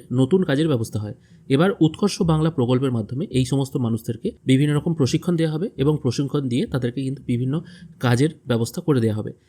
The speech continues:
তার সঙ্গে এখানে জব কার্ডও দেওয়া হবে। মুখ্যমন্ত্রী জানান, বাংলায় প্রায় বাইশ লক্ষ চল্লিশ হাজার এরকম পরিযায়ী শ্রমিক আছেন, যারা এই প্রকল্পের সুবিধা পাবেন। অবশ্য এটা অনলাইনের মাধ্যমে আপনাকে নাম আগে নথিভুক্ত করতে হবে, সেই জন্য চালু হবে শ্রমশ্রী পোর্টাল।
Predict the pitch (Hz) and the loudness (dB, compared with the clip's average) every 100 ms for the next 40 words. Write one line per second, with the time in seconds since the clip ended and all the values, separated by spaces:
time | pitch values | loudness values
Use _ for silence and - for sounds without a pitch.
0 | _ - 135 151 185 180 202 127 - 139 | _ -4 -2 0 -2 0 0 -2 -2 -4
1 | 165 110 117 107 127 160 147 143 135 151 | -4 0 0 2 0 2 0 -2 -2 0
2 | 147 180 185 190 143 127 156 127 131 151 | 4 6 6 4 2 0 0 2 2 0
3 | 160 151 160 123 123 139 160 156 165 147 | 0 -2 -2 0 0 2 0 0 -2 0
4 | 127 135 131 143 - 120 123 127 127 120 | 0 0 -2 -4 -2 -2 0 -2 0 0
5 | 139 135 - 139 147 143 160 202 _ - | 0 0 0 0 0 -4 -4 -6 _ -8
6 | 120 143 131 156 156 120 117 180 240 _ | 0 2 4 2 2 2 2 0 -2 _
7 | _ - - 160 147 113 104 - _ _ | _ -4 2 4 4 2 -2 -8 _ _
8 | _ - 135 185 123 143 - - 139 139 | _ 0 2 4 0 -4 -6 -2 0 2
9 | 170 135 135 151 165 156 131 139 180 - | 2 2 2 2 0 -2 -2 -2 -4 -8
10 | - 131 131 - 123 139 185 135 131 120 | 0 2 4 2 2 0 2 2 4 4
11 | 135 151 160 139 135 139 208 - 139 127 | 0 -2 0 -2 0 -4 -4 0 2 4
12 | 147 131 120 131 131 147 - 143 147 - | 2 2 2 2 0 -2 -2 0 2 2
13 | 160 143 160 | 0 0 -2